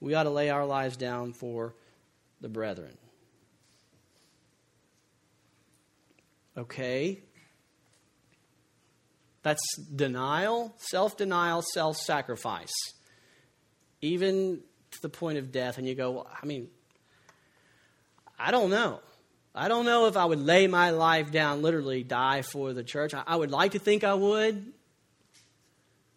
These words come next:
But I don't really know. The point is not necessarily, many of us won't be asked, most of us likely won't be asked to literally die for this, for the people in this church or Christians in general. So,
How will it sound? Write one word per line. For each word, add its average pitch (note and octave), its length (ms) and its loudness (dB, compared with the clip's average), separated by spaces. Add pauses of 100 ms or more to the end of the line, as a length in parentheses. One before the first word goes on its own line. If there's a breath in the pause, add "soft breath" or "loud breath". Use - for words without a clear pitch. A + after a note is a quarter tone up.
(340)
But E3+ 160 4
I F#3 100 4
don't G#3 160 6
really G#3+ 200 4
know. F#3 340 4
The D3+ 100 -2
point A#3 320 0
is F#3 120 2
not G#3 260 4
necessarily, G3+ 880 2
many G#3+ 360 4
of G#3+ 100 4
us G3 420 2
won't G3 440 2
be F#3+ 160 0
asked, F3 360 4
most G3+ 280 2
of F#3 100 -2
us F3+ 260 0
likely E3+ 360 0
won't F3+ 320 -2
be F3+ 120 -2
asked E3 360 0
to E3+ 100 -6
literally E3 400 -2
die E3 560 2
for G3 560 -2 (180)
this, E3+ 340 -6 (300)
for F#3+ 120 -6
the E3+ 80 -2
people F#3+ 240 -2
in F3+ 80 2
this E3 120 -2
church F#3+ 520 -2 (420 soft breath)
or D3 140 -6
Christians E3+ 400 -2
in D#3+ 140 0
general. F3 440 -2 (1200)
So, F3 320 -2